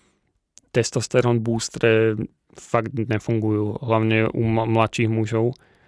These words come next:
Až fakt, že na Tribulus napríklad som videl, že, že od nejakých päťdesiat, šesťdesiat rokov to má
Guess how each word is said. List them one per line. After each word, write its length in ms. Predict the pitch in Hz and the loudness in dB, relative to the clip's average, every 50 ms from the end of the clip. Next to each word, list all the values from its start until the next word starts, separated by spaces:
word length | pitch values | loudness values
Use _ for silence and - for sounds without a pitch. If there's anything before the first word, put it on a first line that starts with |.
| _ _ _ _ | _ _ _ _
Až 340 | - - - - - - - - - - _ _ _ _ _ _ _ _ _ _ _ _ _ _ _ _ | -8 -8 -6 -6 -6 -8 -10 -12 -16 -18 _ _ _ _ _ _ _ _ _ _ _ _ _ _ _ _
fakt, 240 | - - - 131 135 | -8 -4 -2 0 0
že 140 | 127 127 123 | 0 -2 -2
na 80 | 127 117 | -2 -2
Tribulus 520 | - - - 143 151 151 143 135 135 123 123 | -2 -2 -2 -2 0 2 2 2 2 2 2
napríklad 400 | 123 123 - - 127 - - 123 | 2 0 0 -2 -6 -6 -6 -8
som 200 | - - 131 117 | -6 -4 -2 -2
videl, 280 | 110 107 113 120 120 113 110 | -2 0 0 0 0 0 -2
že, 140 | 110 117 113 107 | -2 -4 -4 -4
že 100 | 110 110 | -4 -4
od 60 | 107 113 | -2 -2
nejakých 280 | 110 113 - - - | -2 -4 -4 -8 -8
päťdesiat, 440 | - - 110 110 113 - - - 110 - | -6 -4 -2 -2 -4 -4 -6 -8 -8 -6
šesťdesiat 480 | - 123 113 110 113 107 - - 117 107 | -6 -4 -4 -4 -4 -4 -4 -6 -6 -4
rokov 360 | 110 107 - - 113 110 - | -4 -4 -4 -4 -6 -6 -4
to 40 | - 110 | -6 -4
má 160 | 110 110 107 | -4 -4 -4